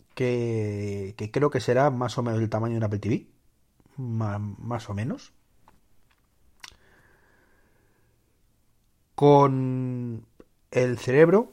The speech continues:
por llamarlo de alguna manera, la placa y todo eso de un Core M, como es el de, el MacBook de doce pulgadas. Es decir, tenemos un MacBook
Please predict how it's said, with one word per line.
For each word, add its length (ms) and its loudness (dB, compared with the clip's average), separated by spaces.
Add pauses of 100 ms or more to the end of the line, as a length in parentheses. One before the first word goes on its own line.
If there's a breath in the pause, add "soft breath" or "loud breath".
por 160 -6
llamarlo 260 -2
de 40 0
alguna 160 -4
manera, 220 0
la 180 0
placa 580 0
y 60 -6
todo 260 -2
eso 240 0
de 80 -2
un 640 -6
Core 280 -4
M, 260 -8 (640)
como 200 -10
es 120 -14
el 80 -8
de, 400 -10
el 140 -8
MacBook 340 -2
de 80 -6
doce 200 -6
pulgadas. 420 -14
Es 80 -2
decir, 200 -10
tenemos 380 -4
un 160 -4
MacBook 480 2